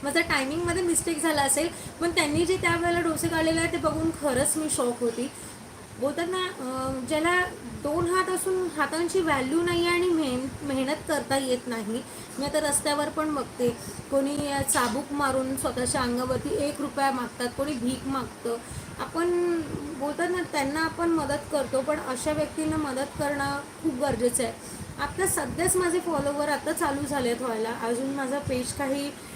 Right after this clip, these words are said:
मॉनिटाईज वगैरे नाही झालं आहे. आ, तुमच्या मदतीने तर होईलच नक्की. पण, अ, दादांची मी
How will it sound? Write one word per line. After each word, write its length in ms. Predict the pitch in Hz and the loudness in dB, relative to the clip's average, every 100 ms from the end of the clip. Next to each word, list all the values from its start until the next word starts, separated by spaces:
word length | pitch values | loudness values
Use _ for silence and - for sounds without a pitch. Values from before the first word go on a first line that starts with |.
| - | -8
मॉनिटाईज 640 | 233 233 233 269 277 285 285 | -2 0 0 2 2 2 2
वगैरे 380 | 277 254 262 | 2 4 2
नाही 280 | 302 311 294 | 2 2 4
झालं 280 | 339 294 240 | 4 4 2
आहे. 280 | 240 - - | 0 -4 -6
आ, 40 | 240 | -4
तुमच्या 380 | 285 247 247 311 | -4 -2 2 2
मदतीने 480 | 311 269 285 285 285 | 2 -2 -2 -4 -2
तर 60 | |
होईलच 580 | 311 269 240 240 214 214 | -2 2 2 2 0 -2
नक्की. 360 | 247 214 - 220 226 - - - - | -4 -6 -8 -8 -8 -8 -10 -8 -4
पण, 160 | 277 | -2
अ, 140 | 294 285 | -2 -2
दादांची 600 | 247 247 233 269 294 320 | 0 0 2 0 0 0
मी 140 | 320 | 0